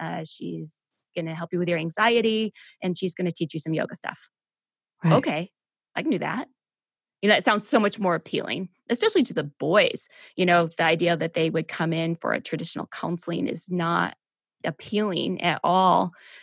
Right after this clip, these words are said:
Speaker 1: Um, but that they're gonna come in and we're gonna move.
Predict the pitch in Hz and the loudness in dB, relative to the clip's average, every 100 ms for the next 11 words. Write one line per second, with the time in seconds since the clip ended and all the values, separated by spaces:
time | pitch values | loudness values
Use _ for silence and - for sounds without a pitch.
0 | _ _ 175 170 165 165 165 165 _ 185 | _ _ 0 2 2 0 -2 -4 _ -14
1 | 156 185 165 - _ _ - - - - | -2 2 2 0 _ _ -16 -16 -8 0
2 | - 170 170 165 165 - 165 170 180 170 | 0 4 2 2 -2 -2 -2 0 2 0
3 | 165 - 165 160 160 165 180 190 180 196 | -2 -2 -4 -2 -2 -2 0 2 2 2
4 | - | -2